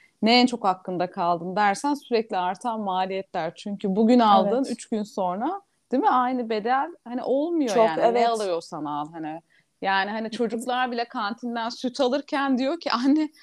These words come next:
Speaker 1: geçen hafta şu liraydı, şimdi bu kadar." Yani sürekli böyle o hızla artıyor grafik ama oda fiyatı
Speaker 2: Hele ki süt
Speaker 1: ya
Speaker 2: ürünleri.
Speaker 1: sabit kalıyor ya
Speaker 2: Ha-
Speaker 1: düşüyor. Evet.
Speaker 2: Evet. Ee, bir de bunu yansıtamıyorsun. Mesela işte, e,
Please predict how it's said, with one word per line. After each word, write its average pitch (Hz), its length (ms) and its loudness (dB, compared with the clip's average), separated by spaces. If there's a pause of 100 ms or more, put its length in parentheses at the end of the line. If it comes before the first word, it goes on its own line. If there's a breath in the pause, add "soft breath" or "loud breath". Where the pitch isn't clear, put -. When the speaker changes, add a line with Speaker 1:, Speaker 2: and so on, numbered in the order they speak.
(180 soft breath)
Speaker 1:
geçen 240 320 -2
hafta 302 380 -2
şu - 160 -2
liraydı, 277 540 4
şimdi 269 360 0
bu 269 60 -2
kadar." 190 500 4
Yani 185 240 -6
sürekli 247 520 -6
böyle 214 360 -2 (340 soft breath)
o 220 340 2
hızla 247 320 2
artıyor 196 420 2
grafik 208 680 -6 (140)
ama 226 220 -8
oda 233 180 -4
fiyatı 240 400 -2
Speaker 2:
Hele 269 200 4
ki 311 120 -2
süt 208 300 -4
Speaker 1:
ya - 60 4
Speaker 2:
ürünleri. 277 100 6
Speaker 1:
sabit 233 440 4
kalıyor 302 240 2
ya 359 40 0
Speaker 2:
Ha- 262 40 -2
Speaker 1:
düşüyor. 208 640 -2 (160)
Evet. 202 360 -10
Speaker 2:
Evet. 226 460 4 (480 soft breath)
Ee, 240 280 2
bir 254 100 0
de 311 140 2
bunu 302 140 0
yansıtamıyorsun. 285 920 0
Mesela 240 440 0
işte, 269 380 -4 (140)
e, 226 380 -2